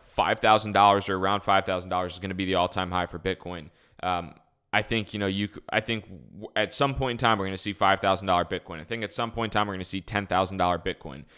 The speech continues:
Um, I think at some point, you know, we're probably gonna see four hundred or five hundred dollar Ethereum. I think you're going to see a, a rise in some of these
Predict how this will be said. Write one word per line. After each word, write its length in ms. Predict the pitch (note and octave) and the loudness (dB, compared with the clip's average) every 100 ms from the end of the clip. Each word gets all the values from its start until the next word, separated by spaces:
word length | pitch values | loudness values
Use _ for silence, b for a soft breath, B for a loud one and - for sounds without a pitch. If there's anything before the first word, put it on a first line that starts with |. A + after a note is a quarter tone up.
| b | b
Um, 320 | - F#2 F2 D#2+ | -8 -6 -6 -6
I 100 | - | -4
think 280 | A#2+ - A2+ | -4 -4 -6
at 100 | A2+ | -6
some 180 | - B2 | -2 -2
point, 300 | A#2 A#2 F2 | -2 -4 -2
you 60 | G2+ | 0
know, 60 | |
we're 60 | F#2 | 0
probably 220 | G#2+ G2+ | 2 0
gonna 100 | G2 | 0
see 220 | - G#2 | -4 -6
four 200 | - G#2+ | -4 -2
hundred 280 | G2+ G2+ G2 | 0 -2 -4
or 80 | F#2+ | 0
five 260 | G2+ F#2+ | 4 2
hundred 240 | G2 F#2+ F#2+ | 2 -8 -2
dollar 320 | F2+ F#2 F2+ | 0 2 0
Ethereum. 460 | F2 D#3+ A#2 D2+ D2 b b | -2 0 0 -2 -10 b b
I 140 | - G#2+ | -4 -4
think 320 | A#2+ A#2 A2+ | -4 -10 -8
you're 140 | A2 | -8
going 280 | G2+ G#2+ G#2 | -4 -4 -4
to 140 | G#2 | -10
see 480 | G2 - A2 G#2 G2 - | -14 -8 -6 -4 -6 -2
a, 120 | G2 F#2+ | -2 0
a 120 | G2+ | -2
rise 720 | G2+ A2+ B2 G2+ G2 G2 - - | 4 8 10 8 4 0 -8 -8
in 380 | G2+ G2 G2 - _ | -8 -6 -8 -14 _
some 340 | - - A2 G#2 | -8 0 0 2
of 220 | G2 G2 | 0 0
these 480 | G2+ G2 F#2 - | -4 -6 -10 -14